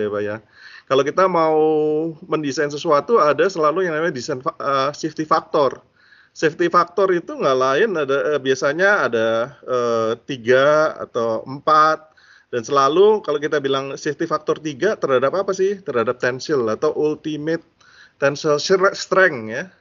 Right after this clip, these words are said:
Jadi artinya di daerah tersebut, eh, kita bilang tetap safe. Atau mungkin terakhir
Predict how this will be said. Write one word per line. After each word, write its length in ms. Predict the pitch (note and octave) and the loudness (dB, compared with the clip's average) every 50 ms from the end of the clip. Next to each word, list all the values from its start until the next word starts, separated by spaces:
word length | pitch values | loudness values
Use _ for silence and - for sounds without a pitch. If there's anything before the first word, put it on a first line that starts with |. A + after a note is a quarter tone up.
| _ _ | _ _
Jadi 240 | _ C3 A#2+ C#3+ E3 | _ -8 -4 -2 -2
artinya 400 | D3+ C#3+ C#3+ D3 D3+ F3 G#3 A#3 D#4+ - _ - - - - - - _ - | -2 -2 -2 -4 -6 -6 -6 -6 -8 -12 _ -20 -20 -20 -20 -20 -20 _ -6
di 80 | D3 D3 | -2 2
daerah 400 | C#3 C3+ C#3 C#3+ D3 E3 F3+ F3+ | 4 4 6 6 4 2 0 -2
tersebut, 640 | - F#3+ - - G3 C3+ B2+ C#3 B3+ D4 - - _ _ _ _ _ _ _ | -4 -6 -6 -6 -10 -4 -2 -2 -2 -2 -4 -10 _ _ _ _ _ _ _
eh, 320 | _ C#3 D3 D3+ D#3 D3+ D3+ C#3+ | _ -6 -4 -4 -2 -2 -4 -6
kita 160 | D#3 D3+ D3+ | -4 -4 -4
bilang 400 | C#3+ C3+ C#3 D3 E3 G3+ G#3+ - | -2 -2 -2 -2 -4 -6 -6 -8
tetap 320 | F3 E3 - F3+ F3 - _ F3+ - _ _ _ | -10 -6 -4 -4 -4 -6 _ -20 -20 _ _ _
safe. 560 | - - G3+ F#3 D3+ - - - _ _ _ _ _ _ _ _ _ - - _ _ _ | -6 -2 0 0 0 -2 -4 -12 _ _ _ _ _ _ _ _ _ -20 -20 _ _ _
Atau 320 | - C3+ C#3 - D3+ D3+ D3+ D3+ D3+ D3+ D3 D3 D3 D3 C#3+ D3 | -8 -4 0 2 4 4 6 4 4 4 2 2 2 0 0 -2
mungkin 480 | D3 C3+ C#3 G3 G3+ G3+ F#3+ E3 - - | -4 -4 -2 -2 -2 -2 -2 -6 -8 -6
terakhir 400 | D#3+ D3+ D3 C#3+ D3+ F3+ G3+ | -2 -2 -2 0 2 0 0